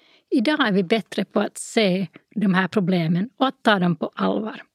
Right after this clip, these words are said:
Men för bara några år sedan var uppdelningen enkel.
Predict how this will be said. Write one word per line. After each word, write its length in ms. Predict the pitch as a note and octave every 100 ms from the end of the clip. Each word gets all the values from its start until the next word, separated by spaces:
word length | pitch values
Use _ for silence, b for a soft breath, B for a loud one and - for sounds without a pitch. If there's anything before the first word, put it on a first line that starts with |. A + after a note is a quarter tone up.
| _ b b b b
Men 140 | A3+
för 100 | A3
bara 260 | A#3 C4 A#3+
några 400 | A#3 C4 F#3+ G3
år 180 | F#3+ F#3+
sedan 300 | - F#3 F#3+
var 140 | - A#3
uppdelningen 680 | B3 - G#3 F3 F3+ F3+
enkel. 420 | G3 F#3 - -